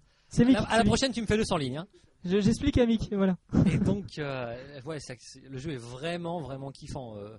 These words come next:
Speaker 2: ce mode arrange.
Speaker 1: Puis
Speaker 2: Euh,
Speaker 1: les musiques.
Speaker 2: très rapidement, la, l'écran est rempli de
Speaker 1: Ouais.
Speaker 2: boulettes, rempli de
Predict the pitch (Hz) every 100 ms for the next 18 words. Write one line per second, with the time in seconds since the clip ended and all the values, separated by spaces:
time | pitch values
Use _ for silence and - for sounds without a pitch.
0 | _ _ - 123 123 127 123 101 - _
1 | _ _ - 214 170 165 165 226 208 214
2 | 160 180 - 160 151 139 139 165 196 _
3 | _ 120 117 117 127 131 147 127 110 120
4 | - 156 - 160 131 123 131 135 - 131
5 | 127 185 - 151